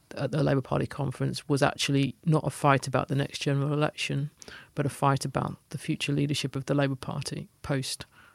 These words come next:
Corbyn, and an attempt to make sure that they, to try to make sure that the Corbyn part of the party remains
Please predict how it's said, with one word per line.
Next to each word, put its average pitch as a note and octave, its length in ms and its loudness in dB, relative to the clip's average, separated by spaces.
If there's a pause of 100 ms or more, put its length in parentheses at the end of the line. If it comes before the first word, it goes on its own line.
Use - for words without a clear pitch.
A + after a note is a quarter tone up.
(140)
Corbyn, C#3+ 540 2
and C#3+ 340 0 (340)
an D#3+ 140 8
attempt E3 280 4
to D3+ 60 4
make D3 120 4
sure D3+ 180 2
that C#3+ 140 2
they, C#3+ 180 6 (120)
to F#3 60 -2
try E3 200 8
to D3 100 4
make C3+ 140 4
sure C#3+ 200 4
that C3 140 2
the C#3 160 4 (400)
Corbyn D3+ 320 4
part C#3 260 2
of C3 40 -6
the B2+ 80 -4
party C3+ 440 -2 (380)
remains D3 540 2